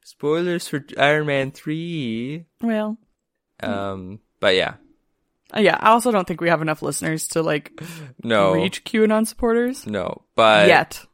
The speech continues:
Speaker 1: Yet. I mean, maybe this will be the blowout one.
Speaker 2: This is the one that goes viral.
Speaker 1: This is the one that, um, are, are we gonna end up on somebody else's murder podcast or something like that?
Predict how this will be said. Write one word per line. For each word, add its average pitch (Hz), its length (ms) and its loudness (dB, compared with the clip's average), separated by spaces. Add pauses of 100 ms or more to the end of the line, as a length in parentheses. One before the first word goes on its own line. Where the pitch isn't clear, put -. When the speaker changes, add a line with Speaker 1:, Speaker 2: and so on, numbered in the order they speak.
(100)
Speaker 1:
Yet. - 580 -2 (280)
I 92 120 -2
mean, 95 260 -8
maybe 92 300 -4
this 95 220 -4
will 92 100 -6
be 92 460 -8 (180)
the - 120 -10
blowout 104 420 4
one. 104 380 0 (100)
Speaker 2:
This 294 140 2
is 269 120 -2
the 254 80 4
one 220 160 4
that 214 100 0
goes 214 180 0
viral. 180 400 4
Speaker 1:
This 131 140 0
is 123 60 -8
the 131 60 0
one 120 280 4
that, 110 240 2
um, 101 480 0 (1300)
are, 110 260 0 (300)
are 110 160 0
we 113 100 0
gonna 113 160 2
end 113 120 2
up 110 160 0
on 104 200 2
somebody 104 260 -2
else's 101 300 -2
murder 101 280 -4
podcast 123 640 -2
or 139 80 -10
something 147 260 -10
like 143 180 -10
that? 554 240 6